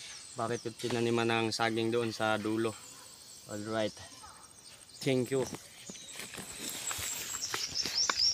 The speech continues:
At continue dagin muna tayo dito sa ating lupa, no?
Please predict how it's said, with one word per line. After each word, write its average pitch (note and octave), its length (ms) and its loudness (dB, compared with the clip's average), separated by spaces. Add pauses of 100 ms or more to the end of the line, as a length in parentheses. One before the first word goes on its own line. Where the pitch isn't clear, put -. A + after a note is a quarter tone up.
(760)
At A#3+ 180 0 (720)
continue B2+ 440 4
dagin B2 300 4
muna B2 200 4
tayo B2 320 4
dito A#2+ 240 2
sa A#2+ 180 -2
ating A#2+ 220 2
lupa, A#2+ 360 4
no? B2 120 0